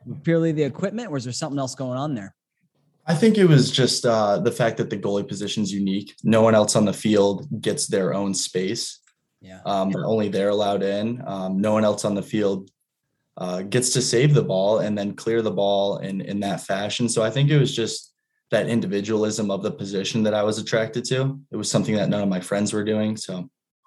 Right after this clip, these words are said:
Speaker 1: Yeah, that's awesome. Now, you made that first save, you had the shin guards on. H-, how did you go about, uh, learning how to make saves from there?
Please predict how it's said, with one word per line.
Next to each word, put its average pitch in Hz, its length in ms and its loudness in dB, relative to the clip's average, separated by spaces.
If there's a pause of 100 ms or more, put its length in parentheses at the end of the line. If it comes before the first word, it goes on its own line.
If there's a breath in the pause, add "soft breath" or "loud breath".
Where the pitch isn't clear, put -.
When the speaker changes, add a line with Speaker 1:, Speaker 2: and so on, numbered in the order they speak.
(500)
Speaker 1:
Yeah, 117 240 -8
that's 135 220 -4
awesome. 127 340 -4 (400 soft breath)
Now, 151 400 0
you 151 80 2
made 190 180 6
that 175 160 4
first 170 220 0
save, 160 240 2
you 143 60 -2
had 151 160 -2
the 147 80 0
shin 151 260 -4
guards 139 320 -2
on. 131 440 -6 (360)
H-, 131 60 -12
how 143 360 -2
did 165 160 2
you 156 100 2
go 156 180 2
about, 135 540 -2 (440)
uh, 107 540 -6
learning 143 420 0
how 127 140 -6
to 123 80 -4
make 127 240 -4
saves 135 360 -6
from 107 220 -8
there? 120 300 -6